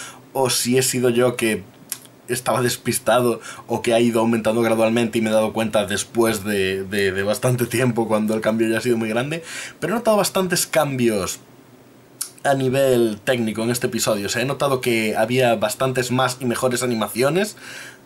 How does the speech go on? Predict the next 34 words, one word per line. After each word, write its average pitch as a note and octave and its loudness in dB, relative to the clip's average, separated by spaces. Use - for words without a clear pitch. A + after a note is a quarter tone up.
Ah, A#2 4
o A2+ 4
sea, B2 -2
eran B2 -2
más C#3 -2
fluidas, B2+ 0
no A#2 0
era B2+ 2
solo, B2+ 4
"Oh, B2+ 2
cambié A2 0
de A#2 0
posición", A2 -4
sino G2 -6
movimiento, A#2+ 0
movimiento A#2+ 0
en G#2+ -4
muchas A#2 -2
de G#2+ -6
las G2+ -4
ocasiones. G#2 -6
Ah, B2 0
también C3 0
el A#2 6
lip B2+ 0
syncing, D3 0
los A2 2
golpes B2 0
de A#2 2
voz C3+ 0
coincidían A2+ 0
mucho A#2+ 0
más A#2 -2
con, F#2 -6